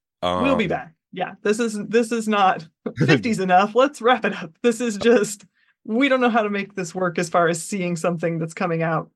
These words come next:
Speaker 2: and getting it all fit in with me being out of town and with Nick's schedule. And so we're just gonna push
Speaker 1: Yeah.
Speaker 2: a week.
Speaker 1: Yeah, we're gonna, we're, we're, we're gonna take a little spring break
Speaker 2: Yeah.
Speaker 1: and enjoy the weather while that's a thing. But,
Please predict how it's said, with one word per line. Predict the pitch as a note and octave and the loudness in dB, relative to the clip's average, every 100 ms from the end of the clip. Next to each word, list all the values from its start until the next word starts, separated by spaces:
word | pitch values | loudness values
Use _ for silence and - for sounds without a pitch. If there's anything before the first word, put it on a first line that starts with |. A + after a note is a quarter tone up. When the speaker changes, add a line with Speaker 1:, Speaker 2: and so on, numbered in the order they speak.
| - | -8
Speaker 2:
and | F#3 D#3 E3 | -6 -6 -4
getting | F3 E3 D#3+ _ _ | -4 -4 -6 _ _
it | F#3 F3 | -2 0
all | E3+ | 0
fit | D#3+ - E3+ | -2 -4 -2
in | E3+ E3 E3 D#3+ _ _ _ _ | 0 0 -2 -8 _ _ _ _
with | F#3 F#3 | -6 -4
me | F#3 E3+ | -2 -2
being | E3 E3 | -2 -2
out | D#3+ | -2
of | D#3+ | -2
town | E3+ D#3+ D#3+ D#3 | -4 -2 -2 -2
and | D#3 | -4
with | D#3+ | -4
Nick's | E3+ D#3+ | -6 -8
schedule. | - F3+ E3 E3 E3 | -8 -8 -2 -2 -2
And | D#3+ D#3+ _ _ _ _ _ - _ _ _ _ | -6 -12 _ _ _ _ _ -20 _ _ _ _
so | - | -10
we're | A#3+ | -8
just | A#3+ - | -8 -8
gonna | A#3+ A#3+ - _ _ _ | -6 -6 -10 _ _ _
push | C4 | -8
Speaker 1:
Yeah. | E3 | -6
Speaker 2:
a | |
week. | D#3+ D#3 - _ _ _ _ | -6 -8 -18 _ _ _ _
Speaker 1:
Yeah, | D3 - - | -16 -14 -8
we're | D3 | -4
gonna, | C3 C3 | -4 -4
we're, | C#3 C3+ | -6 -6
we're, | C3+ C3+ B2+ | -6 -6 -6
we're | C3+ C#3 | -4 -2
gonna | |
take | C3 | -2
a | C3 | -2
little | C3 | -2
spring | C3 D3 C#3+ | 0 0 4
break | B2+ C3 - - _ | 4 2 -2 -16 _
Speaker 2:
Yeah. | A2+ G#2+ G#2 G#2 G#2 | -2 2 2 2 0
Speaker 1:
and | G#2 G#2 | -2 -6
enjoy | B2 A#2 G2 G2 A2+ B2 | -4 -2 -2 0 2 2
the | C3 | 2
weather | G#2+ A#2+ C#3+ D#3+ D#3+ E3 | 2 0 0 -2 -6 -10
while | D#3+ D#3 D#3 | -6 -4 -2
that's | D#3 C#3+ | -4 -4
a | D#3+ | -8
thing. | F3 E3+ F3 F#3+ F#3+ - | -4 -6 -4 -8 -10 -12
But, | A#2+ B2 A#2+ | -6 -4 -4